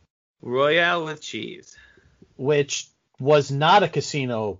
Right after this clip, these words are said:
Speaker 2: Battle Royal, by the way. It did not follow those same rules.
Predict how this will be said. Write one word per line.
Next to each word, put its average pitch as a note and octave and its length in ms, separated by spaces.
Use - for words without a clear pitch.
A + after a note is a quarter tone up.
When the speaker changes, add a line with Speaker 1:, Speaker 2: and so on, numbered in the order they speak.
Speaker 2:
Battle G#2 380
Royal, F#2+ 380
by F#2+ 220
the F#2 100
way. F2+ 340
It G2+ 180
did E3+ 200
not E3 220
follow A#2+ 360
those G#2 200
same F#2+ 280
rules. F#2 420